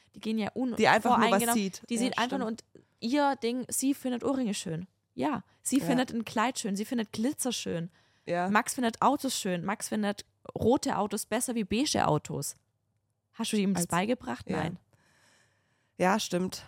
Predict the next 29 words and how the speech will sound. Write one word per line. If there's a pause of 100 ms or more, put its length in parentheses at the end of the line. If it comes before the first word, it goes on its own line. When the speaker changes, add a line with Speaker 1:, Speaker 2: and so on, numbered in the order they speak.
(840)
Speaker 1:
Max
findet
ein
Haargummi
schön. (120)
Ja, (280)
keine
Ahnung
warum. (120)
Ich (340)
Speaker 2:
Äh,
und, (100)
und
wie,
also (460)
zum
Beispiel,
wenn
die
Alea
sagt
dann
halt
voll
oft, (280)
dass
sie
sich, (420)
ähm,